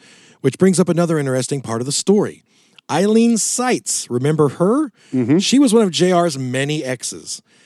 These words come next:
Speaker 1: and had been with him for ten years and had two kids with him. Many figured she had known all about the Hunters, but like we said,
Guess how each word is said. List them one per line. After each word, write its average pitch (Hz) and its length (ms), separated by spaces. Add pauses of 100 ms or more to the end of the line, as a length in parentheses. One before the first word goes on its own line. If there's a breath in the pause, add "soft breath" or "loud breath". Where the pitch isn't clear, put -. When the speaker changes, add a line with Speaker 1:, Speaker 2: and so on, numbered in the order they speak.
(220 soft breath)
Speaker 1:
and 127 120
had 135 160
been 127 140
with 123 140
him 117 120
for 104 140
ten 156 260
years 113 240
and 107 100
had 98 200
two 107 140
kids 92 220
with 101 140
him. - 140 (520)
Many 330 220
figured 196 360
she 190 140
had 185 100
known 151 240
all 113 220
about 113 200
the 127 120
Hunters, 110 360
but 113 140
like 143 200
we 180 100
said, 123 420